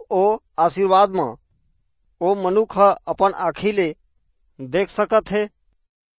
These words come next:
कि कोन रद्दा म कहाँ जात हे, औ ओह गिरय नहीं, औ चाहे रद्दा ह खराब रहे।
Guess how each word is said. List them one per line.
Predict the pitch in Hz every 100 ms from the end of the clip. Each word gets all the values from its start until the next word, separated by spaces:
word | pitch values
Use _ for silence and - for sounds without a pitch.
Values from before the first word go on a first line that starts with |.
| _ _ _ -
कि | 185 214 208 _
कोन | 202 208
रद्दा | 208 180 202
म | 202 208 - -
कहाँ | 160 170
जात | 185 190 247
हे, | - 120 113 _ _ _ _ _ _ _ _ -
औ | 165 202 220 _ _ _
ओह | 185 175 214 220 151
गिरय | 160 196 208
नहीं, | 165 113 98 _ _ _ _ _ 147
औ | 165 214 214 _ -
चाहे | 180 165 202 202 -
रद्दा | 165 165 214
ह | 214
खराब | - 180 185 180
रहे। | 160 117